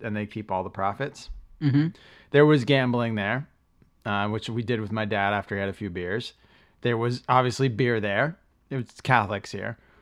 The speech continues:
Speaker 1: There was
Speaker 2: Mm-hmm.
Speaker 1: the Coke wagon that sold the hot dogs, the Coke. There was pierogies 'cause we're in Pennsylvania, and that was,
Speaker 2: Mm-hmm.
Speaker 1: like, the best part. Pierogies and hot, a hot dog was the best part.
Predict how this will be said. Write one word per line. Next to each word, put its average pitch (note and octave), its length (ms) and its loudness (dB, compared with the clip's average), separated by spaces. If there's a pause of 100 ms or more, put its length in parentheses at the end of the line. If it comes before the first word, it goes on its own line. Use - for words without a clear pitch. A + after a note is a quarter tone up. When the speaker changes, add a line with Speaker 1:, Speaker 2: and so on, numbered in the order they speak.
(240)
Speaker 1:
There C3 160 2
was B2+ 240 4
Speaker 2:
Mm-hmm. C3+ 120 6
Speaker 1:
the C3 40 2
Coke C#3+ 340 2
wagon A#2+ 360 4
that A#2+ 140 -4
sold A2 260 -2
the A2+ 60 -2
hot G2+ 280 -2
dogs, G2+ 320 0
the - 80 -18
Coke. G2 380 -6
There G#2 160 -2
was G#2 180 -4
pierogies A2+ 640 0
'cause G#2+ 180 -4
we're G2+ 140 -2
in G2+ 100 -4
Pennsylvania, F#2+ 640 -6
and F#2+ 180 -6
that G2 120 -4
was, G#2+ 120 -2
Speaker 2:
Mm-hmm. G#2 80 -2
Speaker 1:
like, G2 100 -2
the G2+ 80 -8
best F#2 320 -6
part. F#2 300 -6
Pierogies G2 400 -4
and F#2 140 -6
hot, F2+ 280 -10
a F#2 80 -6
hot F#2 220 -8
dog F2 240 -10
was F#2+ 220 -12
the G2 160 -12
best F2+ 300 -10
part. G2 280 -6